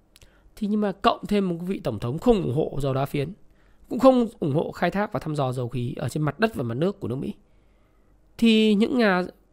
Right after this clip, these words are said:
tư bản dầu đá phiến có an tâm để mà triển khai máy móc mà khai thác tiếp không? Không. Chính sách của ông hướng tới năng lượng xanh.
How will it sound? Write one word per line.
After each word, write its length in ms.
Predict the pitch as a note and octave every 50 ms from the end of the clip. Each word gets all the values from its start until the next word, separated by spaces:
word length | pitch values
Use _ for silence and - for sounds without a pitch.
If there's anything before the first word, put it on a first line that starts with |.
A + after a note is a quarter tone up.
| _ _ _ _ _ -
tư 120 | A#3 A3+
bản 240 | G3+ F#3+ D#3 A#2 A#2+
dầu 100 | C#3+ D3
đá 60 | D#3
phiến 300 | - - E3+ E3+ G3 G#3+
có 120 | - -
an 280 | - - A#3 A3+ A3+ A3
tâm 360 | G#3+ - A3+ G#3+ G#3 G3+ G3+ -
để 200 | - C#3+ A#2+ G#2
mà 220 | A2 C3 B2 B2
triển 260 | - - - B2 A#2+ C3
khai 220 | - F3 F3 F3
máy 160 | E3 D#3+ E3+
móc 280 | F#3+ G#3 A3+ A3 - - - - - - _
mà 100 | - -
khai 160 | - - F3+ F3+
thác 200 | A3 G#3+ G#3 -
tiếp 100 | A3 G3+
không? 100 | G3+ G3 - - _ - - - _ -
Không. 340 | - - - C#4 C#4+ D#4+ F#4+ G4 - _ - _ _ _ _ _ _ - -
Chính 200 | A#3 A#3 C4 C#4
sách 180 | E4+ D#4+ -
của 80 | - -
ông 180 | G#3+ A3 A3 F3+
hướng 180 | G3 F#3+ F#3+
tới 100 | G#3 G3+
năng 180 | G#3 G#3+ G#3 G#3
lượng 140 | - - -
xanh. 200 | - F#3+ F#3+